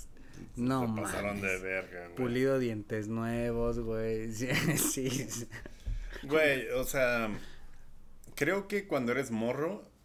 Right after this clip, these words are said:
Speaker 2: este, puedes distinguir quién es un buen maestro y puedes distinguir quién es bastante de la verga. Entonces, si son morros, valoren a los maestros que son chidos y, pues, sí, hagan,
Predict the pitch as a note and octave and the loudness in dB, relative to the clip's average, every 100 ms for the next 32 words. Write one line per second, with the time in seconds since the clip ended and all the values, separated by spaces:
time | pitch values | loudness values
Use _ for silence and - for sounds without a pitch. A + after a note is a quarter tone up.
0 | - - F#2+ F#2 F2 - F#2+ F#2 F2+ F2+ | -20 -6 -2 -2 -4 -8 -4 -2 0 2
1 | F2+ F#2 F2+ G2 F#2+ G2+ - - - A2 | 2 0 -2 -2 -4 -6 -8 -8 0 2
2 | A#2+ B2 - A#2 G#2 - F#2 F2+ F#2 A2 | 4 2 0 -4 -4 -4 -8 -8 -2 -2
3 | A2 - G#2+ A2+ - G#2 G2 F#2+ F2 G2 | -2 -8 -6 -6 -4 -4 -4 -6 -6 -6
4 | G#2 - B2 - G2+ - F#2+ F#2 - F2+ | -6 -6 -6 -8 -12 -8 -8 -10 -14 -14
5 | E2 F2 F#2+ - - - E2 E2 E2 E2+ | -12 -10 -10 -12 -18 -20 -16 -14 -10 -12
6 | E2 E2 - E2+ F2+ F2 E2+ F#2+ G2 G2+ | -12 -14 -14 -14 -12 -12 -8 -6 -6 -2
7 | C#3+ D3+ D#3 - - - - - - - | 0 2 2 2 -4 -14 -20 -20 -20 -14
8 | - G3 A3 G#3 F#3+ G#3 E3+ B2 - - | 2 4 8 8 8 6 4 -4 -18 -4
9 | G2 G2+ A2 A#2+ G2+ F#2+ F#2 F2 F2+ - | 0 4 4 4 2 0 -4 -6 -6 -10
10 | - F2+ F2 - A#2+ A#2+ - - F2+ E2+ | -12 -12 -10 -6 -4 -4 -8 -12 -12 -10
11 | - - D3 D3 D#4+ C#4 G#3+ | -10 -12 -16 -12 -10 -10 -12